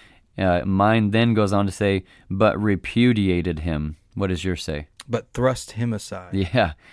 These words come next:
Speaker 1: And then the last phrase, "And in their hearts," there's the issue. There's the source. "In their hearts turned back to Egypt." What's
Speaker 2: Yeah.
Speaker 1: yours say?
Speaker 2: Same thing.
Speaker 1: Same thing. So, um,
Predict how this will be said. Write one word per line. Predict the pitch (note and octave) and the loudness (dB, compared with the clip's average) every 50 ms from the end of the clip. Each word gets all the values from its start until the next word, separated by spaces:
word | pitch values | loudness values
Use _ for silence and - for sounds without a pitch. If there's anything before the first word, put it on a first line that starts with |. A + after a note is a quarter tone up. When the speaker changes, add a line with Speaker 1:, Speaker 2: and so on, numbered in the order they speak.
| - - _ _ _ | -20 -20 _ _ _
Speaker 1:
And | - G2 G#2 G2+ | -4 -2 0 0
then | G#2 G2 | 0 0
the | F#2+ G2+ F#2+ | 0 2 2
last | F#2+ G2+ G#2 G#2 - - | 4 4 4 2 0 -2
phrase, | - G#2+ G2 F#2 F#2 F2 - _ _ _ _ _ _ _ _ - | -2 0 0 0 0 -2 -6 _ _ _ _ _ _ _ _ -6
"And | F2 F#2 F#2 F2+ - - | -4 -2 -2 -2 -4 -2
in | A2 A#2 A#2+ B2 B2 B2 A#2 | 0 0 2 2 2 0 0
their | G2+ G#2+ G#2 G2 F#2 E2+ | 2 2 4 4 2 2
hearts," | D#2+ - - - A#2 A2 F#2 D2+ - _ _ _ - - - - - - - - - _ _ _ _ _ _ _ _ - | -2 -4 0 4 4 4 4 2 -2 _ _ _ -16 -12 -12 -12 -12 -14 -20 -20 -20 _ _ _ _ _ _ _ _ -10
there's | E2+ F2+ F2 E2 D2 | -8 -6 -6 -6 -6
the | D#2+ D#2+ | -8 -8
issue. | D#2+ - - - C2+ C2 C#2 - _ _ _ _ _ _ _ _ | -8 -8 -8 -8 -8 -8 -8 -10 _ _ _ _ _ _ _ _
There's | - F#2 F2+ E2 D#2+ | -4 -2 -2 -2 -4
the | F2 D#2 | -6 -8
source. | - - E2 D2 C#2 C#2 - - - - - _ _ _ _ _ _ _ _ _ _ _ _ _ _ _ | -6 -6 -6 -6 -6 -8 -10 -12 -14 -16 -18 _ _ _ _ _ _ _ _ _ _ _ _ _ _ _
"In | - A2 A2+ A2 | 0 2 4 4
their | G#2 G2+ F#2 D#2+ | 4 4 4 2
hearts | - - G2 E2 D2+ - - - | 2 2 2 2 2 0 -6 -8
turned | - G2 F2+ E2 | -4 -2 -2 0
back | E2+ D#2+ D#2 - | 0 0 -2 -2
to | - - | -4 -6
Egypt." | D2 D#2 - D#2+ C#2 - - F2+ | -6 -6 -6 -8 -10 -8 -8 -6
What's | F#2 F2 - | -6 -4 -2
Speaker 2:
Yeah. | - | -2
Speaker 1:
yours | F2+ E2+ - - | -4 -4 -4 -4
say? | D2+ D2 D2 D2 | -6 -6 -8 -8
Speaker 2:
Same | - - - G#2+ G2 - | -10 -10 -8 -8 -8 -8
thing. | - - F2+ G2 | -12 -16 -18 -12
Speaker 1:
Same | - - F#2+ E2+ | -8 -6 -6 -6
thing. | D2+ E2+ D#2+ D2 - _ - - - _ _ _ _ _ _ _ - | -6 -8 -8 -10 -12 _ -20 -20 -20 _ _ _ _ _ _ _ -8
So, | - - B2 B2 A#2 - - _ _ _ _ _ _ _ _ _ _ _ _ - | -2 2 4 4 4 2 -2 _ _ _ _ _ _ _ _ _ _ _ _ -2
um, | A2+ A2 G#2 F#2+ F2+ F2 | 0 0 0 0 -4 -6